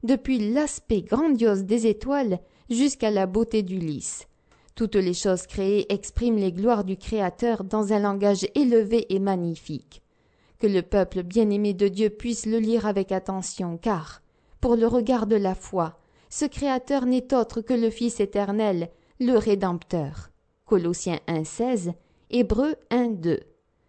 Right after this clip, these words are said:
L'ouvrage du Seigneur dans la nouvelle création annonce la hauteur et la profondeur, non seulement de sa sagesse et de sa puissance, mais aussi de son amour, de sa grâce et de sa miséricorde.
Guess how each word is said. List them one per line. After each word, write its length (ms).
L'ouvrage 480
du 100
Seigneur 420
dans 120
la 140
nouvelle 360
création 680
annonce 420
la 180
hauteur 380
et 40
la 140
profondeur, 800
non 240
seulement 340
de 100
sa 200
sagesse 640
et 80
de 100
sa 200
puissance, 640
mais 220
aussi 240
de 100
son 280
amour, 520
de 140
sa 200
grâce 460
et 80
de 120
sa 200
miséricorde. 1000